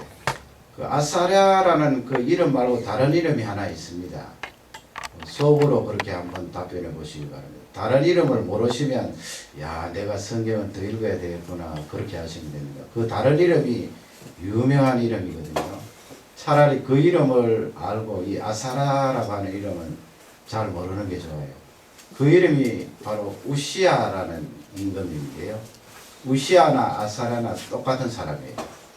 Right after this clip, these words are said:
그 우시아라는 임금님 잘 아실 것입니다. 이사야 선지자가 왜 우시아 임금님이 죽던 해에 해서 이사야 앞쪽에 보면 그런 내용이 나와 있는데 이 우시아 임금님이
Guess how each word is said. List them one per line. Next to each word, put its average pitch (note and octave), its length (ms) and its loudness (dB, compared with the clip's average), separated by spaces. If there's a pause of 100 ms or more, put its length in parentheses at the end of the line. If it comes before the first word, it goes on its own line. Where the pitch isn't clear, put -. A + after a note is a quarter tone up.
(140)
그 - 60 -12
우시아라는 C#3+ 800 4
임금님 A2+ 360 -2 (600)
잘 - 220 -6
아실 A2 320 -2
것입니다. C#3+ 480 -8
이사야 F3+ 480 6
선지자가 C#3+ 580 2
왜 G2 440 -2 (560)
우시아 A#2+ 920 0 (340)
임금님이 G#2 580 -4
죽던 G2+ 380 -8
해에 F2+ 280 -4
해서 - 240 -10 (320)
이사야 G#2 460 -4
앞쪽에 - 440 -6
보면 F2 500 -8 (240)
그런 G2 260 -10
내용이 F2 320 -6
나와 D2+ 240 -10
있는데 D#2 420 -12 (760)
이 A2+ 120 -6
우시아 A#2+ 360 2
임금님이 A#2 880 -2